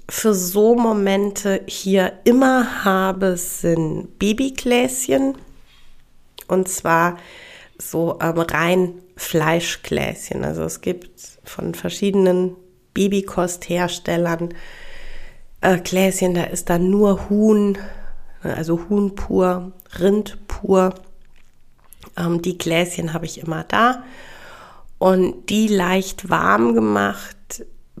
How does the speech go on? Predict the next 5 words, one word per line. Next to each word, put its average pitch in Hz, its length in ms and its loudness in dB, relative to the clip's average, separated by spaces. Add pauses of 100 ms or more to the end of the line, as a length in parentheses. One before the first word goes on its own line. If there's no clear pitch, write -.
(760)
überreden 214 840 4
meine 185 380 2
Katzen 175 600 -4
tatsächlich 165 760 -6
durchaus 202 1000 -2